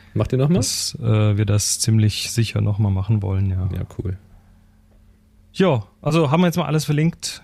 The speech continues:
Speaker 2: Geht mal in die Shownotes, happyshooting punkt de, Folge dreihundertfünfundsiebzig. Und dann guckt mal.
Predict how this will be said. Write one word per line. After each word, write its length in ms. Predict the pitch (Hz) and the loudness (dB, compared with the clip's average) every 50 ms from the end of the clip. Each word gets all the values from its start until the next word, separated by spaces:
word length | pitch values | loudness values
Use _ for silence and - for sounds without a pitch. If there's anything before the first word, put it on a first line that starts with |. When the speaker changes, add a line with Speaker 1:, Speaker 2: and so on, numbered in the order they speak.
| - | -4
Speaker 2:
Geht 160 | - 147 147 - | -2 -2 2 2
mal 80 | 156 | 2
in 60 | 139 | 2
die 80 | 135 131 | 2 0
Shownotes, 500 | - - 135 139 151 156 151 151 - - | 0 0 2 2 2 2 2 2 0 0
happyshooting 540 | 143 135 135 139 - - 139 135 143 139 127 | -2 0 0 -2 -2 -4 -4 -2 0 0 0
punkt 260 | - 131 127 123 - | 2 0 0 0 -2
de, 300 | 127 - 127 127 131 131 | -2 0 0 0 0 0
Folge 280 | - - 127 120 120 120 | 0 -2 -2 0 0 0
dreihundertfünfundsiebzig. 1040 | 113 107 110 120 123 120 - - 131 135 135 120 123 - - 160 165 - - - - - - - - - - - - - - - - - - - - - - - - - - - - - - - - - _ _ - - | 0 0 2 2 0 0 2 2 4 4 4 4 2 0 0 0 -2 -2 -2 -10 -16 -20 -20 -20 -20 -20 -20 -20 -20 -20 -20 -20 -16 -14 -14 -14 -14 -18 -20 -20 -20 -20 -20 -20 -20 -20 -20 -20 -20 -20 _ _ -8 -2
Und 180 | - 135 131 143 | 0 2 2 2
dann 120 | 147 147 | 0 0
guckt 320 | - 143 147 - - - | -2 -4 -8 -10 -6 -2
mal. 220 | 117 101 95 95 | 0 0 2 0